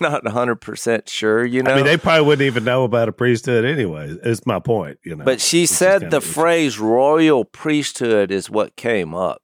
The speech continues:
Speaker 1: They said that
Speaker 2: Yeah.
Speaker 1: phrase, that somebody had a problem with that.
Speaker 2: Hmm.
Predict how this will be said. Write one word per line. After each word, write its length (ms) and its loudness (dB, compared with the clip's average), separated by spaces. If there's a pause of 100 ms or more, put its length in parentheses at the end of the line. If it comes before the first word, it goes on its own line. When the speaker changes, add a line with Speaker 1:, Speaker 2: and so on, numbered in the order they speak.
Speaker 1:
They 160 -8
said 260 -6
that 380 -2
Speaker 2:
Yeah. 160 -6
Speaker 1:
phrase, 760 -2 (300)
that 220 -6 (100)
somebody 460 -2
had 180 -6
a 40 -8
problem 580 -4
with 160 -16
that. 260 -10 (880)
Speaker 2:
Hmm. 220 -12